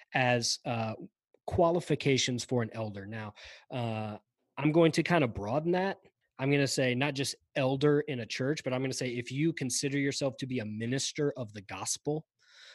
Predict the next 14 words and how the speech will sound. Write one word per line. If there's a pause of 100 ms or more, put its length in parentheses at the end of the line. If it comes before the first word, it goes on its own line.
(140)
uh, (260)
someone
who
ascends
to
the
pulpit
to (280)
preach
authoritatively
the
word
of
God.